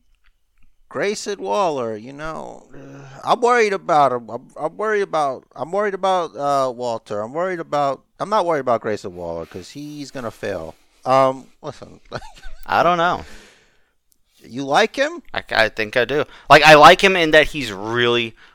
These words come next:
Speaker 2: really annoying, and he's really over the top with it, and it's working. And that's who he's supposed to be.
Speaker 1: Yeah, I guess. But I guess for me, that could get you but so far, you know?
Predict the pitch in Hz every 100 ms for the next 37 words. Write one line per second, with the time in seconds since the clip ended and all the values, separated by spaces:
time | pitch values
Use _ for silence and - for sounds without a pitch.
0 | _ - 98 107 113 120 113 107 107 123
1 | 143 175 _ _ _ - 117 113 120 -
2 | - - _ 123 120 120 120 120 117 104
3 | 110 107 117 143 175 - _ _ _ _
4 | _ 113 104 104 101 92 85 76 - -
5 | _ _ _ _ _ _ _ _ 107 101
6 | 101 - 104 90 95 107 90 - 71 52
7 | _ _ _ _ 151 208 220 220 190 165
8 | 151 - - - 151 147 127 - - -
9 | 143 190 180 175 160 170 160 135 127 135
10 | 117 123 113 110 101 104 - - 95 92
11 | - 87 80 82 95 175 143 196